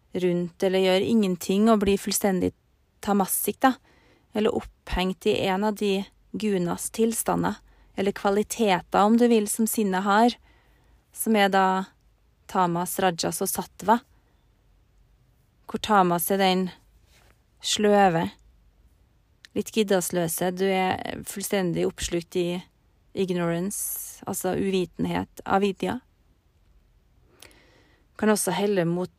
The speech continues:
tyngde, depresjon, mørke. Ikke at mørke trenger å være negativt, vi skal både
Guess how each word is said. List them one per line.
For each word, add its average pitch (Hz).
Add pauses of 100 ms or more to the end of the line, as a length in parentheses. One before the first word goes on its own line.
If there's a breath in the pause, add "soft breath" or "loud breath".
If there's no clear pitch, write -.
(560)
tyngde, 208
depresjon, 190
mørke. 214 (2500)
Ikke 269
at -
mørke 269
trenger 175
å 175
være 180
negativt, 180
vi 220
skal 202
både 196